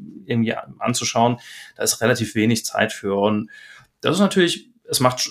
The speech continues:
macht Spaß, weil du bist halt wirklich viel am Fliegen, gerade so die Starts und Landungen sind ja das, was, was uns Piloten auch, ähm, fordert, aber auch natürlich auch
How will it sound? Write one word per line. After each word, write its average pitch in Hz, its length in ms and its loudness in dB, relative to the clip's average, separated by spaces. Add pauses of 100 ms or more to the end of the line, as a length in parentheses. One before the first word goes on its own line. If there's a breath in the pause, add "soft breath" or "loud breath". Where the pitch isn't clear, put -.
(160)
macht 127 240 -2
Spaß, - 440 2
weil 117 100 6
du 117 80 2
bist 123 200 2
halt 107 140 2
wirklich 120 280 0
viel 139 200 -2
am 101 180 -2
Fliegen, 151 460 0
gerade 113 260 0
so 117 100 -2
die 107 160 0
Starts 110 400 0
und 104 100 -6
Landungen 117 280 2
sind 110 140 0
ja 107 80 0
das, 110 180 0
was, 107 240 -2
was 107 180 0
uns 117 200 -2
Piloten 113 340 2
auch, 107 480 2
ähm, 101 380 -2
fordert, 139 680 2
aber 107 320 2
auch 107 200 2
natürlich 113 340 0
auch - 180 0